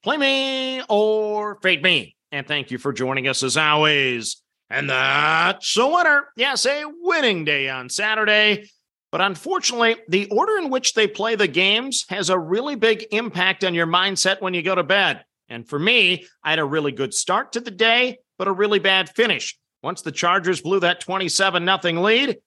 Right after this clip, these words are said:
it was all downhill for me. So let's recap the winning card for you. In the National Football League,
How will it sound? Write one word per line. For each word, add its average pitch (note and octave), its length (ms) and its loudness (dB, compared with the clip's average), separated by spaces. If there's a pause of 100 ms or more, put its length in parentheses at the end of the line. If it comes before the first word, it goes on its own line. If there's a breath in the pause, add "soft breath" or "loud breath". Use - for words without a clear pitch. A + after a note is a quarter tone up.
(100)
it B2 100 -6
was C#3 220 0
all E3+ 240 0
downhill F#3+ 500 2
for A3 160 0
me. G#3 400 2 (220 soft breath)
So F#3+ 160 2
let's A#3+ 240 0
recap A#3+ 500 0
the D4+ 180 -4
winning E3+ 360 0
card C#3 400 -2
for E3 160 0
you. F3+ 160 4 (280 loud breath)
In C4 200 -4
the B3 80 0
National G3+ 400 0
Football F#3+ 500 2
League, F3+ 260 2